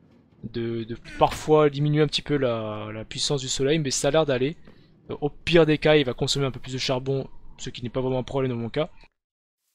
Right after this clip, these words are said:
Mais voilà, donc si jamais vous aussi vous utilisez Steve's Card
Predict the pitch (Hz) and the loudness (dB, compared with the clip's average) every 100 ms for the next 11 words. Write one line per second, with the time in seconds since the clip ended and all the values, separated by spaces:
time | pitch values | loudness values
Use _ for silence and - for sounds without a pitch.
0 | _ 190 226 143 127 - 247 254 214 226 | _ 6 8 6 4 4 8 8 6 4
1 | - - 226 226 180 165 - 180 180 185 | 4 2 4 2 2 -2 -2 -2 -2 -2
2 | - 185 | 2 4